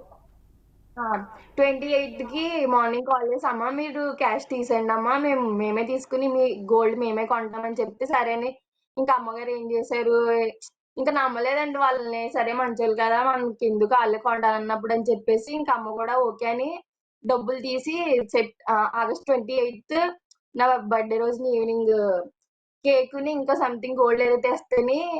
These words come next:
ఆ! పన్నెండు గ్రాముల గోల్డ్. అది కూడా వాళ్ళది కూడా కాదంటండి. వాళ్ళ ఫస్ట్ వైఫ్‌ది. అది మాకు ఎలా తెలిసిందంటే ఆవి-, వాళ్ళ ఫస్ట్ వైఫ్‌ని కాంటాక్ట్ అయితే ఆవిడ ద్వారా తెలిసింది ఆ గోల్డ్ నెక్లెస్. ఇంకా ఆ రోజు ఆ అమ్మ చెక్ ఇచ్చేసింది. క్యాష్ కూడా ఇచ్చేసింది.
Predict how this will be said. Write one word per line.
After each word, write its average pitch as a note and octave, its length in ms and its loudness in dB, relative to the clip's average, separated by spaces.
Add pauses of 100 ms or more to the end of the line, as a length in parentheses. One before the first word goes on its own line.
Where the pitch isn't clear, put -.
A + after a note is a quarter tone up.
(640)
ఆ! B3 80 2 (120)
పన్నెండు B3+ 360 -2
గ్రాముల A#3 340 -2
గోల్డ్. A3+ 240 2
అది A#3 140 0
కూడా B3 200 2 (160)
వాళ్ళది A#3 320 2
కూడా A3 180 -6
కాదంటండి. G#3+ 480 -2
వాళ్ళ A3+ 200 0
ఫస్ట్ A3+ 340 -2
వైఫ్‌ది. A3 400 2
అది A3+ 160 2
మాకు A#3+ 200 0
ఎలా A#3 160 2
తెలిసిందంటే A#3+ 560 0
ఆవి-, B3 260 2 (160)
వాళ్ళ A3 240 2
ఫస్ట్ A#3+ 300 -4
వైఫ్‌ని A3+ 280 -2
కాంటాక్ట్ A3 460 -2
అయితే A#3+ 200 2
ఆవిడ C4+ 200 4
ద్వారా G#3+ 300 2
తెలిసింది A3 420 -2
ఆ G#3 60 2
గోల్డ్ G3 320 2 (800)
నెక్లెస్. A#3 540 2 (540)
ఇంకా C4+ 220 2
ఆ C4 80 4
రోజు A#3+ 180 0
ఆ A#3+ 80 2
అమ్మ A#3 200 -2
చెక్ B3+ 280 -6
ఇచ్చేసింది. A#3 480 0 (140)
క్యాష్ A#3+ 360 0
కూడా A3+ 180 0
ఇచ్చేసింది. G#3 600 0